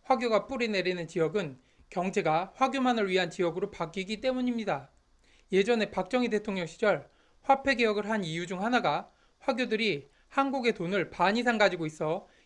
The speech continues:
경제에 엄청난 부담을 주는 것을 바꾸려는 반작용이 화폐 개혁으로 나타난 것이죠. 톰 스미스는 말했죠. "둘 다 이익이 될 때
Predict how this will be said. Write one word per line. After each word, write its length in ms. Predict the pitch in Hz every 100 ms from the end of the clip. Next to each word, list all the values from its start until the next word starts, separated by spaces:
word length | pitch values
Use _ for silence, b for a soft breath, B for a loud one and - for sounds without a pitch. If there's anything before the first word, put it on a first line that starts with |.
| _
경제에 360 | 185 196 226
엄청난 500 | 185 165 196 240 233
부담을 340 | 226 208 214 185
주는 200 | 202 185
것을 420 | 160 214 180 143 b b b
바꾸려는 600 | - 185 226 208 196 180
반작용이 840 | - 175 208 220 196 175 175 156 - b b
화폐 340 | - 269 262 269
개혁으로 400 | 226 190 180 220
나타난 420 | 202 202 247 254
것이죠. 480 | 254 226 185 143 - - - - - -
톰 100 | 214
스미스는 380 | 190 180 165 214
말했죠. 500 | 247 247 247 151 131
"둘 200 | - 202
다 140 | 226 220
이익이 300 | 196 180 180
될 200 | 160 156
때 320 | 214 147